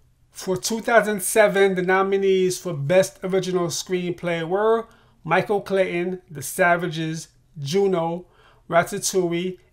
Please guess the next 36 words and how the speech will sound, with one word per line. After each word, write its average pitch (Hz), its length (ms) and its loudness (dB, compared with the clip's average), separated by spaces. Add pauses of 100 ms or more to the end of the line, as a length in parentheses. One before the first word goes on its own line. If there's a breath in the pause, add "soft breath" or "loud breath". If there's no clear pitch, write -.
and 143 280 -6
Laws 165 380 4
and 165 120 -4
the 156 80 -2
Real 147 320 -4
Girl. 120 460 -8 (240)
And 143 100 -6
the 147 80 -2
winner 160 240 -2
was 202 600 2 (320)
Juno. 135 640 0 (500)
Tell 196 220 -2
me, 143 200 -4
did 147 220 -10
the 156 100 -6
Academy 190 520 -4
get 175 160 -4
it 160 120 -8
right 190 440 0
or 147 220 -4
wrong 185 460 2
on 151 200 -6
this 156 260 -8
one? 135 240 -10 (420 soft breath)
If 147 140 -14
you 185 60 -6
think 208 260 -2
they 208 80 -2
got 196 160 4
it 180 100 0
right, 165 480 2
then 143 460 -6
I 147 100 -6
need 160 180 -6
to 170 100 -8
know, 151 380 -6